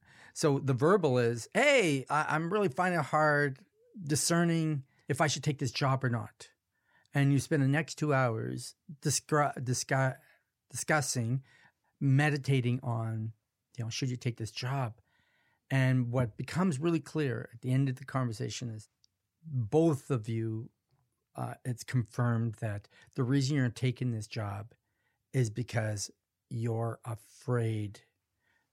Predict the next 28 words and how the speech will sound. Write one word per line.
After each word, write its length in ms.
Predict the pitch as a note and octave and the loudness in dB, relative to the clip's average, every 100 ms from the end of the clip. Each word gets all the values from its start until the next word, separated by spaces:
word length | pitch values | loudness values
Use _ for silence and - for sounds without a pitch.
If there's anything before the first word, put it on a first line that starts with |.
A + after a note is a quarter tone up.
| - | -12
that 520 | A2 A#2+ G#2+ G#2+ - | -2 0 0 -4 -8
you 220 | B2+ A2+ G#2+ | -6 -4 -2
might 280 | G#2+ G#2+ A2 | -4 -6 -6
not 240 | G#2 G2+ | -6 -6
be 200 | A2 G#2+ | -10 -8
able 220 | G#2+ G#2+ G2+ | -8 -10 -12
to 100 | A2 | -12
do 300 | - G2 F#2+ | -12 -12 -12
the 120 | G#2 | -14
job. 340 | - - - _ _ _ _ _ _ _ _ _ _ _ _ _ - | -16 -16 -18 _ _ _ _ _ _ _ _ _ _ _ _ _ -4
And 380 | A#2+ A2+ G#2 - - | -2 0 -4 -8 -4
that 200 | A#2 B2 | -4 -2
word 320 | A#2+ C3+ C3+ | -2 -2 -4
comes 400 | - C#3+ A#2+ G#2+ | -4 -2 -2 -4
up, 300 | G2+ - _ _ _ _ _ _ _ - | -12 -14 _ _ _ _ _ _ _ -12
you 120 | A2 - | -12 -8
both 260 | A#2+ A2 _ _ _ - | -8 -8 _ _ _ -4
realize 480 | B2 C3+ B2 A2+ A2 | 0 2 0 -2 -6
it, 160 | D3 _ _ _ _ _ B2+ | -10 _ _ _ _ _ -2
and 120 | A#2 | -2
you 120 | G#2+ | -4
stop. 580 | - - G#2+ G2+ - - - _ _ _ _ _ _ _ _ _ _ _ _ _ _ _ _ _ _ _ _ _ - | -8 -10 -10 -10 -20 -20 -20 _ _ _ _ _ _ _ _ _ _ _ _ _ _ _ _ _ _ _ _ _ -4
And 400 | A#2 G#2+ G#2+ - _ _ _ _ _ _ _ - | -4 -2 -6 -10 _ _ _ _ _ _ _ -4
you 140 | C3 A#2 | -2 -2
can't 260 | - D3 | 0 0
even 220 | B2 A#2 | 0 -2
say 420 | - - B2+ B2 B2+ | -2 -4 -2 0 0
anything 480 | A2+ F#2+ - C2 | -4 -8 -16 -16